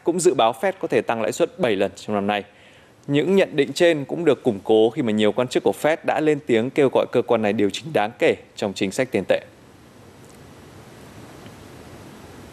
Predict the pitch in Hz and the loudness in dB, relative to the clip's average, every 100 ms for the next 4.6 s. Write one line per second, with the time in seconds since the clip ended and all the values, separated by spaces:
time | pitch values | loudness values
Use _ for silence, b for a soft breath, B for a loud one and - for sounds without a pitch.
0 | - - - - - - - - - - | -20 -20 -20 -20 -20 -20 -20 -20 -16 -16
1 | B B B B - - 110 120 170 143 | B B B B -4 2 2 2 0 0
2 | 131 117 101 98 101 92 95 120 127 120 | -2 -2 -2 0 0 0 -2 -4 -2 -2
3 | 110 135 117 131 123 107 127 117 101 95 | 0 0 2 4 4 2 -2 0 0 0
4 | 92 104 101 107 95 143 | 0 -2 0 0 0 -4